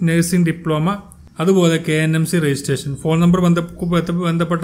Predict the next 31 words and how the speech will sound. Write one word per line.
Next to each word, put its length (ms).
ഫോൺ 160
നമ്പർ 160
കൊടുത്തിട്ടുണ്ട്, 720
പൂജ്യം 200
നാല് 180
ഒമ്പത് 280
മൂന്ന് 240
അഞ്ച് 220
രണ്ട് 320
നാല് 180
പൂജ്യം 280
മൂന്ന് 180
ഒമ്പത് 300
പൂജ്യം. 240
ഇതിലേക്ക് 280
ഫോണായിട്ട് 600
ഇന്റർവ്യൂ 440
ഉണ്ട്. 400
നിങ്ങൾ 180
അപേക്ഷിക്കുക, 560
അതിനുശേഷം 600
അവർ 180
നിങ്ങളെ 260
കോൺടാക്ട് 500
ചെയ്യുന്നതായിരിക്കും. 560
പിന്നെ 180
വരുന്നത് 400
താൽക്കാലിക 540
നിയമനം 500
തൃശൂർ 400
ജില്ലയിലാണ്. 640